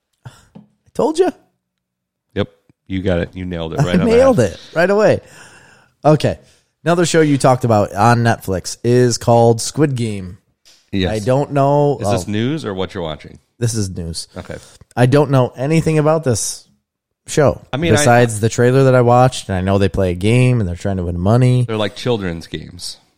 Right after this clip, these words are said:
Speaker 1: But I don't, I don't know. A lot of people love it.
Speaker 2: I know quite a bit because I heard Mark, uh,
Speaker 1: Bernardin?
Speaker 2: Bernardin's review of it.
Speaker 1: I didn't hear it.
Speaker 2: It wasn't super spoilery. Um,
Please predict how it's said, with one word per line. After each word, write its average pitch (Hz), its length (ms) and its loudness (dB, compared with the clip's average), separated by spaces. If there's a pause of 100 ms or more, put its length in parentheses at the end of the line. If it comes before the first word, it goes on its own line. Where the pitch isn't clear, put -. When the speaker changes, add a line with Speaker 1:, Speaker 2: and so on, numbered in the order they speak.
(260)
Speaker 1:
But 110 220 -2
I 107 80 4
don't, 110 220 0 (840)
I 107 80 -8
don't 120 100 0
know. 87 140 -8
A - 60 -12
lot 127 160 4
of 135 60 -2
people 131 240 2
love 120 180 4
it. 85 100 -8 (140)
Speaker 2:
I 113 60 -4
know 160 160 -2
quite 139 260 -2
a 127 40 -2
bit 110 280 -2
because 101 300 -4
I 92 80 -2
heard 95 180 -6
Mark, 90 420 -8 (120)
uh, 50 320 -6 (1300)
Speaker 1:
Bernardin? 101 440 0
Speaker 2:
Bernardin's 87 520 -6
review 82 440 -8
of 80 320 -6
it. 82 180 -6
Speaker 1:
I 92 60 -2
didn't 87 200 -4
hear 87 260 -10
it. - 20 -20 (520)
Speaker 2:
It 95 40 0
wasn't 104 360 -2
super 90 260 -8
spoilery. 80 640 -6 (440)
Um, 85 480 -2